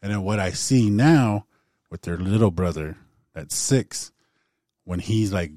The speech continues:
like laying down on the ground and eating his snacks, both of them will be like, "Hey, sit up while you're eating. You're supposed to be sitting up while you're eating."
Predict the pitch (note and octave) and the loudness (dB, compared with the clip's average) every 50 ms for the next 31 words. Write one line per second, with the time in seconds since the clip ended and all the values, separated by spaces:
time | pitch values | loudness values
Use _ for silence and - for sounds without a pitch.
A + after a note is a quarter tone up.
0 | F#2 - - F2 E2 D#2+ - G2+ G2 G2 F#2 F#2 F2 G2 G2 G2 F#2+ F2+ F2 F2+ | -18 -14 -10 -10 -10 -8 -6 -6 -6 -4 -6 -6 -4 -2 -2 -2 -2 -4 -6 -6
1 | E2+ F2 F#2+ G2 F#2+ F2 F2 F2 E2+ F2+ F2 F2+ F2 - E2+ E2+ - - - G2+ | -6 -4 -4 -2 -2 -4 -4 -6 -6 -6 -6 -8 -10 -10 -10 -10 -8 -6 -4 -4
2 | G2 F#2 E2+ - - - - _ _ _ - G#2 A2 G#2 G#2 G2+ E2+ F2 E2+ E2 | -4 -6 -6 -10 -14 -16 -16 _ _ _ 0 2 2 2 0 -2 -6 -8 -8 -8
3 | E2 D#2+ D2+ - D#2+ E2 F2 - - B2 G2+ - - - - A#2+ A#2 A#2 G#2 F2+ | -8 -10 -10 -10 -10 -10 -8 -4 -2 -2 -2 -2 -4 -2 0 0 0 0 -2 -2
4 | G2 G2 F#2+ F2+ F2+ E2+ G2 G#2+ G2+ F#2 F2 E2 E2 E2+ E2 D#2 - - A2+ A2+ | -4 -6 -6 -6 -6 -6 -4 -2 -2 -2 -4 -6 -8 -10 -10 -12 -6 -2 -2 -2
5 | G#2 - - F#2 F#2 F#2 F2 - - A2 G2 F#2 F2 E2+ F2+ E2+ - - F2 D#2+ | -2 -2 -6 -8 -8 -6 -6 -4 -4 -4 -4 -4 -4 -6 -6 -8 -8 -10 -10 -10
6 | D#2+ D#2+ E2 E2+ F2 E2+ D2+ D2+ D2 D#2 | -8 -10 -10 -10 -10 -10 -10 -10 -12 -14